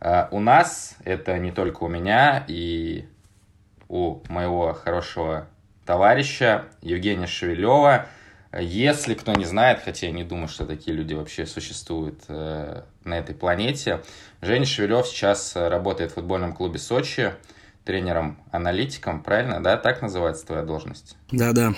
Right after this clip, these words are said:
Speaker 2: да.
Speaker 1: Э, хотя, э, также называлась, э, должность Жени в Оренбурге, и Женя не очень соглашался именно с такой формулировкой. Ну да ладно.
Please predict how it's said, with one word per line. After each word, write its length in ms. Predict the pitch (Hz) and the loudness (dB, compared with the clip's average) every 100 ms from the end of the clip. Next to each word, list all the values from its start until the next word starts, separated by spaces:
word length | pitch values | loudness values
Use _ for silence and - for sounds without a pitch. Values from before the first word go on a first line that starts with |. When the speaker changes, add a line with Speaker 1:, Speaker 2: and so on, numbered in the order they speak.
| - | 0
Speaker 2:
да. 240 | 101 104 90 | 2 2 2
Speaker 1:
Э, 180 | 78 78 | 0 0
хотя, 840 | - 95 - 101 95 85 64 67 | -2 -4 4 6 8 6 2 -2
э, 40 | 65 | -2
также 400 | - 104 87 85 | 2 2 0 -6
называлась, 600 | 85 82 87 85 82 - | -4 0 2 2 0 -6
э, 300 | 92 82 80 | -4 -2 -4
должность 420 | 80 92 85 82 | -2 -4 -2 -6
Жени 300 | 80 87 85 | -4 -4 -4
в 80 | 80 | -4
Оренбурге, 640 | 85 85 92 139 101 85 82 | -2 -2 0 0 0 -2 -2
и 60 | |
Женя 680 | 80 95 95 90 85 85 85 | -2 -4 -2 -2 -2 -2 -4
не 140 | 87 | -4
очень 480 | 92 82 - 80 - - | -4 -4 -8 -10 -12 -16
соглашался 720 | - 82 82 82 - - - | -12 -6 -4 -4 -2 -4 -6
именно 240 | 80 78 82 | -8 -8 -8
с 80 | - | -10
такой 220 | - 85 | -8 -8
формулировкой. 600 | - 85 95 151 170 107 | -6 -6 0 0 0 -2
Ну 100 | 123 | 2
да 100 | 131 | 6
ладно. 300 | 117 80 | 6 6